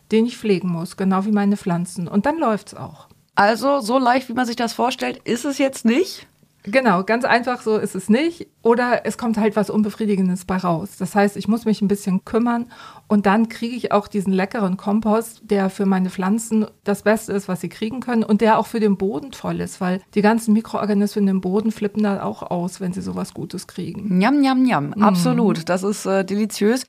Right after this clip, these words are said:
Speaker 2: Ist denn eine offene Miete besser als so ein geschlossener Komposter? Da gibt's ja wahnsinnig verschiedene Angebote jetzt auch. Auch von der Wurmkiste habe ich schon gehört.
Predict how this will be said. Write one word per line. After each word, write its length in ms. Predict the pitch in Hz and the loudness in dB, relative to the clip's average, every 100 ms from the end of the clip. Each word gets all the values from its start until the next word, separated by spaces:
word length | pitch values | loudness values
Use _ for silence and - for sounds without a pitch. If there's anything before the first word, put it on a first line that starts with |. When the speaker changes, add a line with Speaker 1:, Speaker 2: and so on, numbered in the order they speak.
| _ | _
Speaker 2:
Ist 240 | - - | 0 2
denn 120 | 339 269 | 4 6
eine 180 | 254 | 6
offene 340 | - 190 254 277 | 2 0 4 4
Miete 280 | 247 254 262 | 4 2 0
besser 380 | 202 226 294 | 0 -2 -2
als 160 | - - | -2 0
so 60 | 240 | 4
ein 120 | 220 | 4
geschlossener 640 | 202 - 190 196 277 285 | 4 0 2 4 4 4
Komposter? 460 | 285 269 254 254 240 | 4 0 0 -2 0
Da 80 | 208 | 0
gibt's 200 | 214 214 | 0 -2
ja 100 | 196 | 0
wahnsinnig 380 | 196 202 202 | 0 2 0
verschiedene 400 | 202 185 202 190 | -2 0 2 4
Angebote 480 | - 202 190 151 - | 4 4 2 -2 -4
jetzt 180 | - - | -4 -2
auch. 160 | - - | 0 0
Auch 140 | - | -2
von 160 | - 180 | 0 0
der 180 | 151 | 0
Wurmkiste 540 | 156 294 285 240 - 196 | 2 2 2 -4 -4 -2
habe 140 | 202 | 0
ich 80 | 196 | 0
schon 160 | 190 190 | 0 2
gehört. 360 | 170 170 175 | 2 0 -2